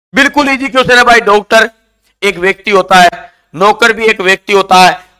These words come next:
अध्यापक भी एक व्यक्ति या पुरुष होता है या महिला होती है, लेकिन होता है। क्या अस्पताल कोई इंसान है,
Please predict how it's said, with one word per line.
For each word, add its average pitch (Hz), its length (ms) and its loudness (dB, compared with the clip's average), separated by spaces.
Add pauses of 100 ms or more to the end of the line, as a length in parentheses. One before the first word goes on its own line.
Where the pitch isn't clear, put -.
(160)
अध्यापक 247 440 0
भी 262 180 -2
एक 247 120 2
व्यक्ति 226 400 0
या 233 80 2
पुरुष 233 300 -4
होता 208 260 0
है 208 120 4
या 202 100 2
महिला 208 280 0
होती 202 200 0
है, 214 60 0
लेकिन 214 200 0
होता 175 300 2
है। 139 120 2 (520)
क्या 247 100 2 (100)
अस्पताल 254 500 2
कोई 247 180 2
इंसान 247 380 2
है, 247 160 2